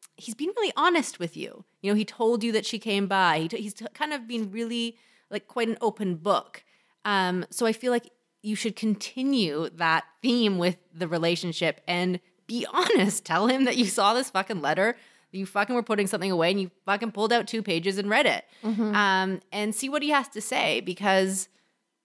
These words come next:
Speaker 1: y-, y-, if you leave this in your own head, you're going to start to feel really insecure. You're gonna start acting differently, um, which is gonna make him feel weird. Like, it's just gonna turn,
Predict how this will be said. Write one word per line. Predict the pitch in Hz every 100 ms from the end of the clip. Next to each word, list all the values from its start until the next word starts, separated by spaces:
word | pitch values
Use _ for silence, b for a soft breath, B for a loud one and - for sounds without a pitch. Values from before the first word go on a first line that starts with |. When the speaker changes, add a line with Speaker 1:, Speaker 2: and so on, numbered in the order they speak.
| _ _ _ _ _
Speaker 1:
y-, | 233 233 _ _
y-, | 175 - 226 -
if | 240 226
you | 240 254 254
leave | 208 233 214
this | 208 214 208 - -
in | 220 202
your | 202 -
own | 202 196 196
head, | 196 185 208 147 160
you're | 180 202
going | 180 190 190 190
to | 185 - 165 160 160 b b _
start | - 190
to | 170
feel | 196
really | 175 165
insecure. | 160 180 185 262 262
You're | 208
gonna | 170
start | 165 131
acting | 220 262 240
differently, | 233 233 226 226 220 220 208 B B -
um, | 180 170
which | 170 175
is |
gonna | 165 170
make | 160 165 160 -
him | 254
feel | 269 240
weird. | 240
Like, | 220 254
it's | 220
just | 254
gonna | 269 240
turn, | - 214 214 208 202